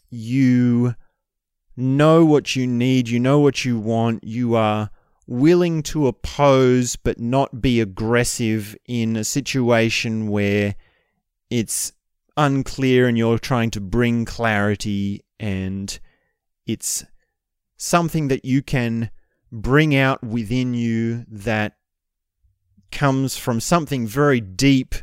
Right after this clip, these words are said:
which trumps the flimsiness of the situation, right? So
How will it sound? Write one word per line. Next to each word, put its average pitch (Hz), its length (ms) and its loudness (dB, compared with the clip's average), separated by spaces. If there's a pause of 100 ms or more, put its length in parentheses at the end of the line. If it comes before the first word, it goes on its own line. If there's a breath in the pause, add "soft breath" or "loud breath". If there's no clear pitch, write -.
(200)
which - 560 -4 (1300)
trumps - 580 -4
the 113 500 -2 (640)
flimsiness 135 760 0
of 104 120 -8
the 104 80 -8
situation, 107 800 -2
right? 92 260 -4
So 131 220 0